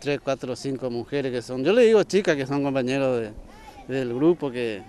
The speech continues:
eh, están a par a par con nosotros cada que hacemos algo. Y cinco o seis también así que somos los hombres que venimos a nuestro laburo y no, no, nos dedicamos a esto.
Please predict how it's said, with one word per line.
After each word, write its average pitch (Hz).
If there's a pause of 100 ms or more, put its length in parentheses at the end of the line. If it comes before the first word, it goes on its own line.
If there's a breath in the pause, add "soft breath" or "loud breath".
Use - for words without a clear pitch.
(340)
eh, 123
están 139
a 120
par 127
a 110
par 127
con 123
nosotros 120
cada 131
que 120
hacemos 123
algo. 131 (400 loud breath)
Y 175
cinco 160
o 123
seis 147
también 135
así 131
que 127
somos 123
los 107
hombres 135
que 113 (480 soft breath)
venimos 143
a -
nuestro 139
laburo 135
y 139
no, 127
no, 127
nos 123
dedicamos 123
a 135
esto. 139